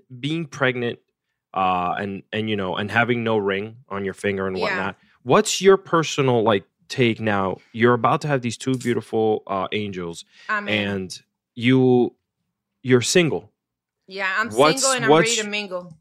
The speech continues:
Speaker 1: Yeah, what's your, what's your take for yourself going through this entire pregnancy?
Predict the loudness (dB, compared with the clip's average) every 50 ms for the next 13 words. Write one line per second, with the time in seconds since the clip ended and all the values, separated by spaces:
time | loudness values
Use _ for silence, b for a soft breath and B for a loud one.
0 | _ _ -6 2 4 6 6 8 8 8 6 6 4 4 2 2 4 2 2 2
1 | 2 0 2 0 0 -2 -2 -2 -2 -2 -4 -8 -2 2 4 4 6 4 2 -2
2 | -12 -20 -20 -20 _ _ _ _ _ _ _ _ _ -18 -4 0 2 2 2 2
3 | 0 0 -2 -2 0 2 4 4 6 4 4 0 -4 -12 -16 -2 2 2 4 4
4 | 2 0 -2 -4 -4 -4 -2 -4 -4 -4 -6 -8 -6 -4 -4 -4 -4 -2 -2 -2
5 | -2 -2 -2 -6 -10 -10 -10 -10 -10 -10 -12 -14